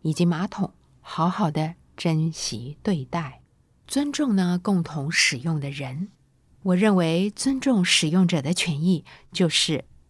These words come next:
珍贵的礼貌、文明以及文化的行为。在我们台北维格学校的厕所呢，我是不但有鲜花的装饰，以及呢，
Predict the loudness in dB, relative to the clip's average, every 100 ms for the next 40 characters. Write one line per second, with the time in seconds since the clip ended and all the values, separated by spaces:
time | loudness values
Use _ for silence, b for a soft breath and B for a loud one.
0 | -4 0 2 2 0 0 -2 -2 -8 -6
1 | -8 -6 -4 -4 -6 _ _ -8 -2 0
2 | -2 -4 -10 -16 b b b -8 -4 -4
3 | -4 -8 -14 _ -4 -2 -4 -8 -2 -2
4 | 0 -4 -4 -4 -2 -2 -2 -6 -8 _
5 | _ _ _ _ _ _ _ _ -4 2
6 | 4 2 0 -2 -2 -2 0 -2 -2 -6
7 | -4 -2 -4 -4 -6 -4 -6 -2 -2 -2
8 | -6 -8 -12 B B B _ -4 -2 -2
9 | -4 -6 -4 -4 -4 -8 B B B B
10 | _ -2 2 4 2 0 _ -6 -2 0
11 | 0 -2 -6 -8 -8 -6 2 0 2 0
12 | 0 0 0 0 -2 -4 -6 _ _ _
13 | _ -8 -8 -4 -2 0 0 -2 -6